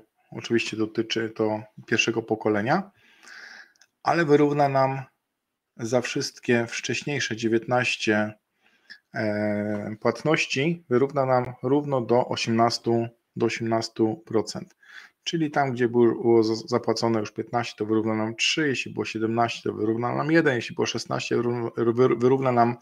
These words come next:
dodatkowo dwa procent, wpłynie nam na, na nasze konto. Mam nadzieję, że jest to, e, zrozumiałe. Zobaczmy wobec tego, e,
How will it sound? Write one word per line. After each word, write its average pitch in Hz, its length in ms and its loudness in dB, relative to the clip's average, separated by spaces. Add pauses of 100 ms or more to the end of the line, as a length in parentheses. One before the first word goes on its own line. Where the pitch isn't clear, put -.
(440)
dodatkowo 123 500 2
dwa 110 180 4
procent, 113 380 0
wpłynie 110 260 0
nam 107 180 -2
na, 101 120 -10
na 110 140 0
nasze 101 220 -4
konto. 110 380 -8 (1200)
Mam 180 100 2
nadzieję, 135 240 6
że 123 80 6
jest 120 140 -2
to, 117 200 6 (180)
e, 113 360 0
zrozumiałe. 127 720 4 (1120)
Zobaczmy 113 520 2
wobec 104 340 2
tego, 104 280 4
e, 202 920 -4